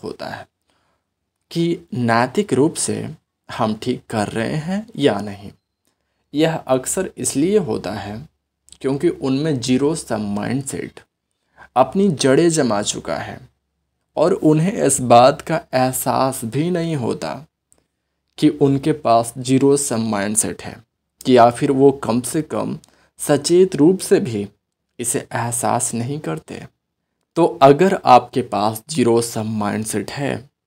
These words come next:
तो फिर आगे बढ़ने का सिर्फ एक ही रास्ता है और वो है दूसरों से चीज़ें लेकर। अगर ज़ीरो सम माइंडसेट अपनी जड़ें जमा चुका है,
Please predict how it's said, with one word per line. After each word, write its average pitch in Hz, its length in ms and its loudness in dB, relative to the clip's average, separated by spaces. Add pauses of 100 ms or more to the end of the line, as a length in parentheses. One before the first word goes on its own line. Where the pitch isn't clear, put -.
(200)
तो 120 120 4
फिर 147 420 -4
आगे 139 300 2
बढ़ने 113 420 -2
का 110 180 -4
सिर्फ 113 380 -4 (100)
एक 127 240 -2
ही 127 100 -2
रास्ता - 420 -2
है - 200 -14 (640)
और 131 160 6
वो 131 280 2
है 156 200 -2
दूसरों 117 480 -2
से 120 160 -4
चीज़ें 104 380 -4
लेकर। 98 520 -8 (880)
अगर 151 280 0
ज़ीरो 156 400 4
सम 165 240 0
माइंडसेट 117 580 -2
अपनी 131 380 -4
जड़ें 117 320 -2
जमा 110 380 -4
चुका - 320 -6
है, 101 300 -10